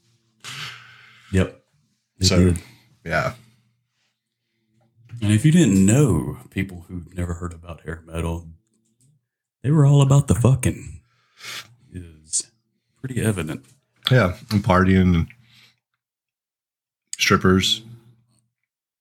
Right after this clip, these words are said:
Speaker 1: Yeah,
Speaker 2: drugs,
Speaker 1: I mean,
Speaker 2: alcohol.
Speaker 1: everything that's fun.
Speaker 2: Yeah.
Speaker 1: That's going from rock.
Speaker 2: Things that make life worth living.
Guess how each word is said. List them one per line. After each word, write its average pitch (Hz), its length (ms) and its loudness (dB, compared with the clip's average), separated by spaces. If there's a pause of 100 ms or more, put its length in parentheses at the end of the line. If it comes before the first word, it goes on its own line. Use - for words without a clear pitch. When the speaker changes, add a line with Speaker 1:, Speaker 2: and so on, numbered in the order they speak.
(600)
Speaker 1:
Yeah, 80 100 -20
Speaker 2:
drugs, 85 540 0
Speaker 1:
I 82 40 -6
mean, 73 140 -2
Speaker 2:
alcohol. 90 520 2 (680)
Speaker 1:
everything 87 300 4
that's 78 160 -2
fun. 80 380 0 (340)
Speaker 2:
Yeah. 95 220 0 (600)
Speaker 1:
That's 92 180 -2
going 78 280 0
from 82 180 -2
rock. 76 380 -14 (140)
Speaker 2:
Things 104 180 4
that 98 80 2
make 90 180 2 (380)
life 90 220 -2 (180)
worth 85 140 -6
living. 90 340 0